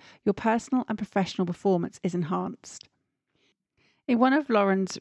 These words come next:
recent newsletters, she says, "Can you imagine if we allowed our daughters to stumble into puberty without telling them about periods, or not being there for them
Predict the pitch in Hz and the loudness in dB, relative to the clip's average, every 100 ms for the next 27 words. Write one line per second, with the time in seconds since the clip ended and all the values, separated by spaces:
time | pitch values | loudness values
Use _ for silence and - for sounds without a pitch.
0 | - 180 208 190 170 175 185 180 160 156 | -6 0 0 0 -4 0 2 2 0 -2
1 | - - 180 - 220 - 220 - - 269 | -4 -8 -8 -4 -2 2 2 0 2 6
2 | 311 277 240 208 170 170 185 208 202 202 | 6 6 4 2 0 0 -2 0 2 4
3 | 208 208 202 196 208 196 196 175 165 - | 2 2 2 2 4 4 2 -2 -8 -12
4 | - - - 220 - 233 240 240 220 208 | -20 -14 -8 -6 0 2 4 4 2 0
5 | - - 202 185 - 151 165 180 - - | -4 -2 -2 -2 -2 -2 2 0 0 -2
6 | 190 180 160 156 165 165 196 185 165 180 | 0 0 0 0 -2 -2 0 0 0 -4
7 | - - - _ _ - 226 247 - - | -12 -20 -20 _ _ -2 2 2 2 2
8 | 220 214 190 165 165 - 185 165 - - | 2 4 2 0 -2 -2 -4 -2 -4 -8